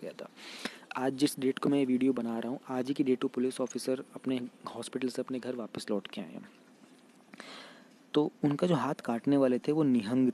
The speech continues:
थे, ये वो news थी। अब निहंग लोग होते क्या हैं? देखो, ये order of Sikhs होता है, ठीक है ना। इनकी ब्लू कलर की जो होती है, पहनावा होता है, antiquated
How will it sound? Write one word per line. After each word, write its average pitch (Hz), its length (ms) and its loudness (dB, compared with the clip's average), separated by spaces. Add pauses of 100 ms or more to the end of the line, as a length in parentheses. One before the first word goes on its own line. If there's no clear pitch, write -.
थे, - 120 -8 (420)
ये 123 120 2
वो 135 100 2
news 123 360 2
थी। 113 200 -6 (360)
अब - 120 -6
निहंग 170 280 2
लोग 190 220 2
होते 120 340 0
क्या 117 180 -2
हैं? 113 200 -6 (340)
देखो, 147 200 2
ये 180 120 0 (140)
order 135 260 2
of 156 120 0
Sikhs - 420 -4
होता 107 240 -10
है, 76 240 -16 (160)
ठीक - 160 -6
है 147 60 -6
ना। 147 120 -10 (360)
इनकी 135 240 0
ब्लू 123 320 0
कलर 143 260 4
की 147 180 0
जो 143 160 0
होती 123 300 -2
है, 147 100 0
पहनावा 120 480 -2
होता 127 300 -4
है, 135 260 -8
antiquated 143 920 0